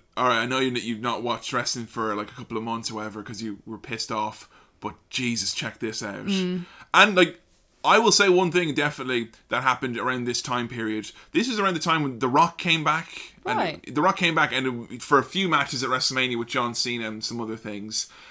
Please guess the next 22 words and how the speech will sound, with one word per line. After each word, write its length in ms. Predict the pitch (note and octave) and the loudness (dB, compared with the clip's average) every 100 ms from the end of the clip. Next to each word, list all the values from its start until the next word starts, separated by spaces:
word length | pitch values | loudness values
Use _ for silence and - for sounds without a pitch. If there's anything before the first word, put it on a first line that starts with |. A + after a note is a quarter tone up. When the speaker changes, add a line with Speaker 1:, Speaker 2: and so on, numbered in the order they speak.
| - - - | -20 -10 4
Speaker 1:
And 260 | C#3+ C#3+ - | 6 4 2
that 260 | - G3 A3+ | 6 6 6
was 120 | F3 | 2
really 380 | D3+ G3 G3 F3 | 2 4 4 2
great 400 | C#3 D#3 D#3 D#3 - - | 6 6 6 6 2 0
for 680 | - C#3+ C#3 C#3 C3+ B2+ - _ _ - | -8 2 6 8 8 6 -2 _ _ -2
getting 200 | C#3 C#3 | 2 4
eyes 260 | C3 C#3 B2 | 4 4 4
back 240 | B2 A#2+ | 4 4
on 140 | B2 A#2 | 0 -2
the 60 | |
T 200 | A2+ A#2+ | -4 -2
V 180 | A2+ A2+ | 0 -2
and 60 | G#2+ | -2
people 180 | A2+ G#2 | -4 -8
kinda 140 | G#2+ G2+ | -10 -10
going, 140 | G#2 | -8
"Oh, 140 | G#3 F#3 | -8 -4
wow, 220 | F#3 D3 | -6 -4
wrestling. 420 | D3 D3+ - A#2+ | -6 -4 -4 -4
Remember 220 | A2+ D#3 | -6 -4
The 80 | C#3+ | -4